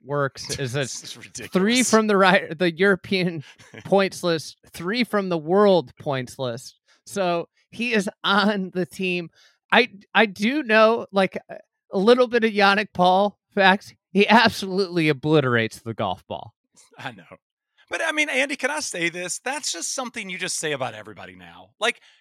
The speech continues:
Speaker 2: when you talk about anybody that's under the age of forty-five as a professional golfer, they all hit it hard. They all hit it far. Like, nobody's bunting it around, I feel like, anymore. I mean, yeah, he can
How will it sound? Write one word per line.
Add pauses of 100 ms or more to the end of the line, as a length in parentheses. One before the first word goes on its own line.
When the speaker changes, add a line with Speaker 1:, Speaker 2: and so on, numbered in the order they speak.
(120)
Speaker 2:
when
you
talk
about
anybody
that's
under
the
age
of
forty-five
as
a
professional
golfer, (300)
they
all
hit
it
hard.
They
all
hit
it
far.
Like, (300)
nobody's
bunting
it
around,
I
feel
like,
anymore.
I
mean, (280)
yeah,
he
can